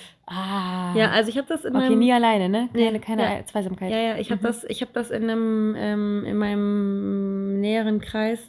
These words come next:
Speaker 2: so erlebt, ähm, dass eben der eine Part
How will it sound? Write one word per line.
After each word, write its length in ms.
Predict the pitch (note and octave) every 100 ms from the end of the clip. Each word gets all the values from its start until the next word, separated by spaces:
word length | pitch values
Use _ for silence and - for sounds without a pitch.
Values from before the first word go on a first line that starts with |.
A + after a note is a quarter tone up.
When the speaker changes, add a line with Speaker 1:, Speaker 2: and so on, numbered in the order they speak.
| -
Speaker 2:
so 160 | - G#3
erlebt, 720 | F#3+ G3+ A3+ A3+ C4 - - _ _ - - - _ _ -
ähm, 800 | G#3 G3+ G3 F#3+ F#3 F3+ F3 D#3+ _ _ _ _ _ _ _ - - _
dass 180 | G#3 G#3
eben 540 | G3 G3 G3 F#3+ F#3+ - _ _ _
der 200 | G3 F#3+
eine 220 | G3+ A#3+
Part 540 | A#3+ A#3+ A3+ A3+ G#3+